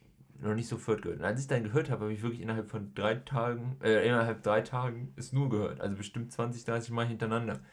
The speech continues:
weil die Songs so voll, äh, mich da voll berührt haben und so voll, oder nicht nur, aber ich fand sie einfach geil und dann hab ich gedacht, das möchte ich auf jeden Fall auf Platte haben. Und weil es da noch ein Bonusalbum bei ist, was ich letztens gehört habe und auch sehr gut fand.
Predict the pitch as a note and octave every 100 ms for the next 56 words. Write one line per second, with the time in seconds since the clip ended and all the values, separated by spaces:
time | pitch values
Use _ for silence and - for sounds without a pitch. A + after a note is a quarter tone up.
0 | - - _ _ - - _ - G#2 A2
1 | - - _ _ - G2+ G2+ A#2+ A#2+ C3
2 | - A#2+ B2 A2+ F2+ - - - G#2 G#2+
3 | A#2 B2+ A#2 A2+ C3+ A2 E2 G2+ C3+ -
4 | - - _ - - G2 F#2+ - - E2
5 | F2 G2 A2 G2+ - G#2 G#2 - B2 C3
6 | A2+ A#2+ A2 G2+ A#1+ - F#2 F#2+ G#2 A2+
7 | A2+ - G#2 - G2+ G#2+ G#2 - - A2
8 | G#2+ - - - E2 G2 F#2 C3 - -
9 | - - _ A#2 D3+ C3 B2 A#2 A2 A2+
10 | F#2+ G#2+ F2 F2+ F2+ F2 F2+ F2 F#2+ -
11 | F#2+ G2+ G2+ - A2+ C3+ A#2+ G2 F2+ F#2
12 | F2+ G#2 A2 - C3+ C3+ E2 E2 - -